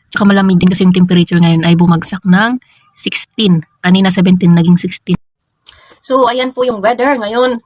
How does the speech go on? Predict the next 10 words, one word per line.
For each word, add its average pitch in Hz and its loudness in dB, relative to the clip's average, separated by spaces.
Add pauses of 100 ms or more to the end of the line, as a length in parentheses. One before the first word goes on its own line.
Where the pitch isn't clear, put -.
ngayong 208 -14
linggo 214 -4
dito 185 -10
sa 202 -12
Hong 185 -12
Kong. 180 -12
Kaya 175 -12
yun, 170 -12 (320)
medyo 180 -18
nakakatamad 175 -18